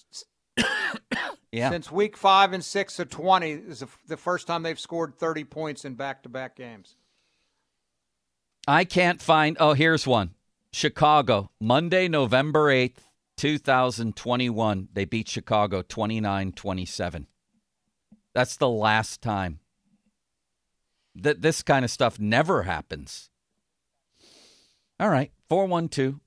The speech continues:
Speaker 1: nine two eight, nine three seventy. Mike Tomlin, top of the hour. Up next, what about the long-term ramifications here?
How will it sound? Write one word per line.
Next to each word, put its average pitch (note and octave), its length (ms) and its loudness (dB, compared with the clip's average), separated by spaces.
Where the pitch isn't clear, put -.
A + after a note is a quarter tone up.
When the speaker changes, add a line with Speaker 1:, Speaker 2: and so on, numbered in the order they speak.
Speaker 1:
nine B2 380 0
two C3+ 260 -2
eight, B2 240 0
nine G#2+ 200 -2
three G2+ 360 -6
seventy. G#2 380 -2
Mike F#2 500 -2
Tomlin, A#2 580 2
top A2 280 2
of A2+ 80 2
the A2+ 160 4
hour. A2+ 420 4
Up C#3 220 4
next, C#3 420 2
what C#3 220 2
about C#3 360 2
the A3+ 80 0
long-term F#2+ 680 0
ramifications E2+ 1000 -4
here? D2+ 280 -8